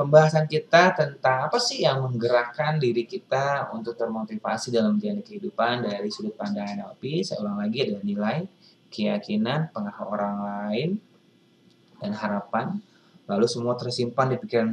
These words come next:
bawah sadar menjadi sebuah nilai dan keyakinan, dan dia akan menggerakkan Anda. So, jika saat an-, ini Anda punya keyakinan-keyakinan yang menghambat, sadari itu, coba telaah ke dalam, apa persisnya yang menghambat,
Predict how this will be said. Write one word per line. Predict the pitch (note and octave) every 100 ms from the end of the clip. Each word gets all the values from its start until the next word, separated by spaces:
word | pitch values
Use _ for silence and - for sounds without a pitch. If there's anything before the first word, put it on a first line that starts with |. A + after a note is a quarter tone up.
| A2
bawah | A2 A#2
sadar | A2+ G#2 B2 D#3
menjadi | D3+ A2+ A2 G#2
sebuah | A2 G#2 G#2+ G#2+
nilai | G#2+ G#2+ G#2
dan |
keyakinan, | G#2+ G#2+ G#2+ G#2+ A2+ D3 D#3+ - - - A#2
dan | A#2
dia | B2+
akan | C3+ B2+ A2+
menggerakkan | A2 A2+ - A2
Anda. | A2+ A#2 A#2+ B2 G#2 - - - - - - _ _
So, | - C3+ D#3+
jika | B2 A#2+
saat | A#2+ A#2 A#2
an-, | C#3 D#3+ E3 - _
ini | F3+ A3 F#3+
Anda | C#3+ D#3+ D#3 A2 A#2+
punya | - A#2+
keyakinan-keyakinan | A#2+ A#2+ A#2 A#2+ A#2 A#2 - A#2 A2+ A2+
yang | A2 A2
menghambat, | G#2+ G2+ G2+ D3 - _ - - - _ _ _ _ _ _ _ _
sadari | - A#2+ A#2 A#2 G#2 G#2
itu, | C3 D3+ G3 G#3 - - - - _
coba | - A2+ A#2
telaah | B2 G#2+ A#2 -
ke | A2+
dalam, | G#2+ G2+ A#2 C#3
apa | - D3
persisnya | C#3 B2+ B2 B2 A2+
yang | G#2+
menghambat, | G#2 G2+ G2+ G#2+ -